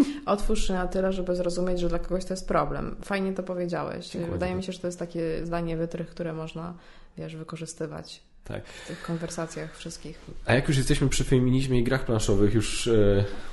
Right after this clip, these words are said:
Speaker 1: wow, już mija ten, już jesteśmy, już rozmowa trwa długo. Natomiast chciałem na zakończenie
Speaker 2: Trzy dni.
Speaker 1: poruszyć, <laughs> chciałem na zakończenie poruszyć jeden temat, jak się za feminizm można, moim zdaniem, źle zabrać w moim wspaniałym hobby, jaki są gry planszowe. I, e,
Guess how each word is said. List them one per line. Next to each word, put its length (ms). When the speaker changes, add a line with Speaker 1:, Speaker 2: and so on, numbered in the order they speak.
Speaker 1:
wow, 300
już 300
mija 400
ten, 300
już 180
jesteśmy, 480
już 160
rozmowa 320
trwa 200
długo. 320
Natomiast 300
chciałem 200
na 60
zakończenie 380
Speaker 2:
Trzy 140
dni. 80
Speaker 1:
poruszyć, 360
<laughs> 600
chciałem 220
na 60
zakończenie 360
poruszyć 240
jeden 200
temat, 280
jak 200
się 240
za 420
feminizm 420
można, 300
moim 340
zdaniem, 360
źle 220
zabrać 480
w 120
moim 260
wspaniałym 340
hobby, 240
jaki 200
są 220
gry 160
planszowe. 580
I, 380
e, 40